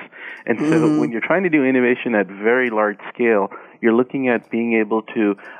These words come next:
Speaker 1: um, create opportunities that, that, that, frankly, most startups don't need to think <laughs> about at that scale. So,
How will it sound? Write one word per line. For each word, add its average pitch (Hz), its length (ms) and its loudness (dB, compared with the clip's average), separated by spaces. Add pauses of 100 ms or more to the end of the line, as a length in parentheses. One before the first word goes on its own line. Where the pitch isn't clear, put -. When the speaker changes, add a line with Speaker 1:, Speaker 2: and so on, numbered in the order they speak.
(100)
Speaker 1:
um, 92 380 0 (260)
create 113 480 4 (120)
opportunities 107 640 -2 (100)
that, 104 240 0
that, 107 220 -2
that, 107 180 -4
frankly, 120 460 -2
most 113 420 -2
startups 123 380 -2 (120)
don't 120 220 0
need 139 280 -6
to - 140 -4
think 101 180 -2
<laughs> 95 60 0
about - 300 -2
at 117 100 -4
that 117 280 -10
scale. - 280 -6 (380)
So, 113 240 4